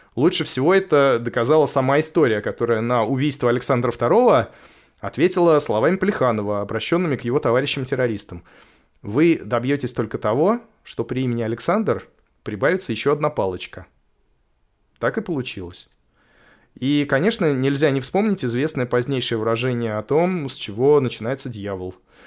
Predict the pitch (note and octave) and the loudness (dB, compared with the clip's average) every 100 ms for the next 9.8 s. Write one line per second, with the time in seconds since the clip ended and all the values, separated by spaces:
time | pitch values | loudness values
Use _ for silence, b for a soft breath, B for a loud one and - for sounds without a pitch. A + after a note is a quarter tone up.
0 | b b - B2+ D#3+ C3+ B2+ A#2 A#2 A2 | b b -8 0 2 2 0 0 -2 2
1 | C#3+ F#3+ F#3+ D#3+ - A#2+ B2 - G#2+ G2+ | 0 2 0 0 -4 -8 -6 -4 -4 -4
2 | A2 A#2+ E3 C#3 A2 A#2+ C3 G#2+ G#2+ G#2 | -6 -4 -6 -4 -6 -4 -4 -2 -2 -2
3 | F2+ E2+ E2 _ _ _ _ _ _ _ | -6 -10 -12 _ _ _ _ _ _ _
4 | - A#2 C3+ D3+ D#3 C#3+ C3+ C3 - _ | -10 0 4 4 6 4 2 0 -8 _
5 | _ _ - - C3 C3 E3+ D#3+ C3 C3+ | _ _ -10 -6 -4 4 6 6 0 0
6 | C#3+ E3+ D#3 C3 A#2 - D3 E3 B2 A#2 | 2 4 4 2 0 2 2 2 0 -2
7 | B2 A#2 - C3 A#2+ A#2 G#2+ - G#2+ A#2+ | -2 -2 0 0 0 -4 -8 -6 -2 -2
8 | G#2+ G#2+ F2+ - - - _ _ _ _ | -2 -4 -6 -14 -20 -20 _ _ _ _
9 | _ _ G#2+ B2 A#2 G2 F#2 | _ _ -2 -2 0 -4 -6